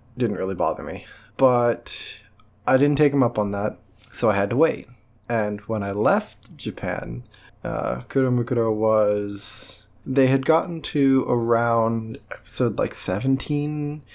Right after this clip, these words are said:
eighteen, I think. But I was pretty busy, and I hadn't gotten a chance to,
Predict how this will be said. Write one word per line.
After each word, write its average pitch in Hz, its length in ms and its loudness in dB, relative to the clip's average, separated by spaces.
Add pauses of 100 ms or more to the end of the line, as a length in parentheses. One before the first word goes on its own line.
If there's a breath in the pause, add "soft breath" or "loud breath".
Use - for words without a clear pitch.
(240 loud breath)
eighteen, 127 340 0
I 143 100 2
think. 151 240 -6 (380 loud breath)
But 117 160 4
I 113 140 2
was 110 640 -2
pretty 117 180 -2
busy, 127 480 0
and 110 140 -2
I 110 80 0
hadn't 110 560 -2
gotten 101 240 0
a 104 40 -2
chance 98 380 -2
to, 104 440 -2